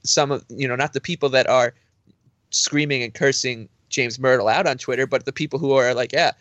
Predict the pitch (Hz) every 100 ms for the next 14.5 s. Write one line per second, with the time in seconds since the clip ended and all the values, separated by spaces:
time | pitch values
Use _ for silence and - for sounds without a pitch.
0 | _ - 139 131 107 95 139 156 160 131
1 | 98 53 - 120 - 147 143 131 123 -
2 | 165 165 175 147 131 - 135 127 - 127
3 | 120 143 139 135 143 143 139 127 113 127
4 | 117 139 139 127 113 110 - 175 139 -
5 | - 202 127 117 117 87 - 123 117 90
6 | - 127 107 - - _ _ - 139 202
7 | 190 151 131 143 185 190 - - 139 -
8 | 113 85 - 135 117 117 - 123 117 98
9 | 185 208 135 120 110 _ _ _ _ _
10 | - 135 123 117 _ _ _ _ _ _
11 | _ - - 135 98 120 127 127 123 127
12 | 117 - 110 120 117 110 101 _ 131 127
13 | 123 113 101 - 117 92 123 131 123 98
14 | - 90 85 87